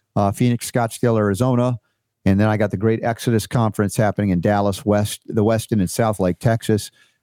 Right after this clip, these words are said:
uh, the Great Exodus Conference. So check out the upcoming events tab at robertscapbell dot com to learn about all the upcoming events. We'll be adding more as we get more invitations, uh, to these events. We're making it through.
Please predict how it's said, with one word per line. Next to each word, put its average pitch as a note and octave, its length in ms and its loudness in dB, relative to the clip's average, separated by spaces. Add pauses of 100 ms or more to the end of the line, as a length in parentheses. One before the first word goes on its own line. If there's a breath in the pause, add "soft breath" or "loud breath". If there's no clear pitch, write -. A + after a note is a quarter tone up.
(140)
uh, - 100 2
the F#3 60 4
Great G#3 280 0
Exodus G#2 360 -2
Conference. F2 440 -2
So G2+ 140 0
check C#3+ 280 -4
out C#3 140 -2
the B2+ 100 2
upcoming B2 320 0
events A2 320 0
tab A2+ 280 0
at - 100 -6
robertscapbell G#2 680 0
dot F#2 180 0
com G2+ 200 0
to F#2+ 80 -2
learn G2+ 200 -2
about F#2+ 240 0
all G2+ 160 0
the F#2+ 160 0
upcoming G#2+ 340 0
events. A#2+ 240 0
We'll D#3+ 100 0
be D#3 140 2
adding C#3 240 0
more A#2+ 320 0 (380)
as A2+ 200 0
we A2+ 80 0
get A2+ 140 0
more A2+ 180 2
invitations, G2 800 -2 (140)
uh, F#2+ 240 0
to A2+ 140 0
these F#2+ 180 2
events. F#2 320 0
We're F#2+ 60 2
making G#2 280 0
it G2 140 -2
through. G2+ 380 2